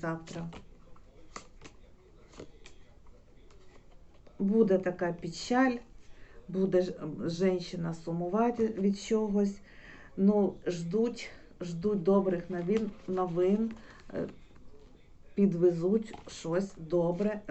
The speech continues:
то от, от мірового. Від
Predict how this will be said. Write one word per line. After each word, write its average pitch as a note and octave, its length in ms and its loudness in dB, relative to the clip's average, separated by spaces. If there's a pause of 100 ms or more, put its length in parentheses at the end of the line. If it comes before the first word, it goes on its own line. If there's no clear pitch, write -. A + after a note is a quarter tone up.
(120)
то E3 160 -6
от, F3+ 240 0 (800)
от G3 200 -6
мірового. F#3+ 760 0 (1400)
Від B3 360 2